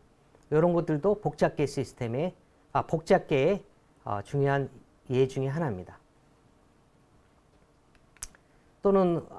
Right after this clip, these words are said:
우리가 누구나 다 가지고 있는 우리 뇌, 브레인도, 어,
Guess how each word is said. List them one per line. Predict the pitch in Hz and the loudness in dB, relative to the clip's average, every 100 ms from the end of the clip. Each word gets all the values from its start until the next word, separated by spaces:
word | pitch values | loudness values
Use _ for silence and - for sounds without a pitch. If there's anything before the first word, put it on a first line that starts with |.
| - - _ _ | -20 -20 _ _
우리가 | 151 - 165 170 165 143 - - | -20 -6 0 6 6 6 -2 -2
누구나 | 180 180 | 4 6
다 | 170 | 6
가지고 | 156 151 165 | 4 0 0
있는 | 143 123 151 160 | 0 0 0 -2
우리 | 147 151 117 | 0 0 0
뇌, | 123 98 - _ _ _ _ _ | 0 -2 -8 _ _ _ _ _
브레인도, | 139 151 151 151 170 190 - _ _ _ _ _ _ | 2 2 4 2 0 0 -4 _ _ _ _ _ _
어, | 117 107 | -8 -6